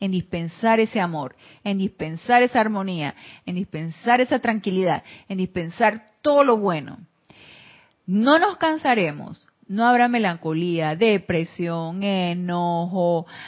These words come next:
angustia, zozobra. Estaremos siempre como jubilosos. Y no es eufóricos,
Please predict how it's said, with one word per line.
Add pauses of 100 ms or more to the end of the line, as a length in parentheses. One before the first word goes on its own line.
(120)
angustia,
zozobra. (220)
Estaremos
siempre
como (440)
jubilosos.
Y
no
es
eufóricos,